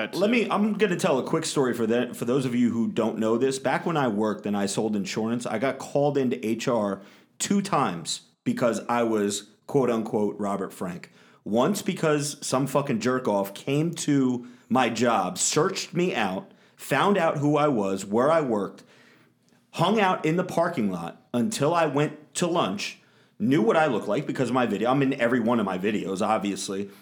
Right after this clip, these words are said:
Speaker 2: Um, knew what I looked like, waited in my parking lot for me to go on lunch. The minute I went on lunch, he went in, demanded to speak to the owner of the company. H R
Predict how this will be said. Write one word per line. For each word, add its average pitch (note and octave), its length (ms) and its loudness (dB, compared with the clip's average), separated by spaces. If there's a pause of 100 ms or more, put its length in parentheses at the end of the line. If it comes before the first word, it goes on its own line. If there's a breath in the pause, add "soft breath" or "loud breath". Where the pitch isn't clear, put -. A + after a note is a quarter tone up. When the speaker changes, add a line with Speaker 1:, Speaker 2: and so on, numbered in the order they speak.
(600 loud breath)
Speaker 2:
Um, A2+ 420 0
knew C3 200 4
what G3 120 4
I G3 120 6
looked B2+ 200 0
like, G#2+ 220 0 (120)
waited C#3 340 2
in C3+ 200 0
my E3+ 140 2
parking B2+ 400 -2
lot A2+ 180 -2
for A2+ 100 -10
me A2 120 0
to A2+ 80 -2
go A2+ 180 2
on C3+ 180 2
lunch. G2+ 300 -2
The A2 80 0
minute B2+ 420 2
I D#3 120 2
went D#3 240 0
on F3 180 0
lunch, F#2+ 460 -2 (260 soft breath)
he C3+ 160 0
went B2+ 400 0
in, B2 480 -2 (340)
demanded B2+ 560 2
to D3 80 -2
speak D3 320 -4
to C3+ 120 0
the A2+ 380 0 (400)
owner F3 340 2
of D#3+ 120 -2
the D3 60 0
company. G2+ 580 -2 (500 loud breath)
H D3 280 2
R A2+ 340 2